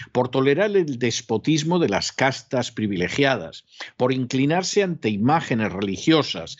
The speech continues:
por rendir culto a quien no era Dios, por desentenderse de ancianos y niños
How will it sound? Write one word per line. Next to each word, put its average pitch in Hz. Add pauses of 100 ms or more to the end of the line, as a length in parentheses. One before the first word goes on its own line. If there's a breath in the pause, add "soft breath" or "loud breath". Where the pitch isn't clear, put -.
(260 loud breath)
por 131
rendir 143
culto 208
a 110
quien 110
no 170
era 117
Dios, 127 (260 loud breath)
por 147
desentenderse 143
de 101
ancianos 117
y 90
niños 139